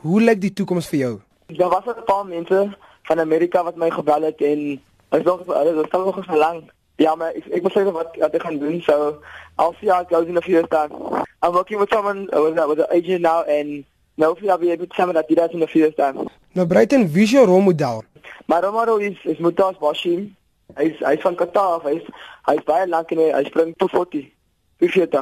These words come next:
Speaker 2: Hy, hy is my inspirasie vir wat ek doen en my South African role model is,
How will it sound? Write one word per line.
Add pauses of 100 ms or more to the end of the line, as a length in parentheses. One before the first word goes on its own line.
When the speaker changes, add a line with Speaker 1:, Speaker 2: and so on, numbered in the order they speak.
(340)
Speaker 2:
Hy,
hy
is
my
inspirasie (120)
vir
wat
ek
doen
en (160)
my
South
African
role
model
is,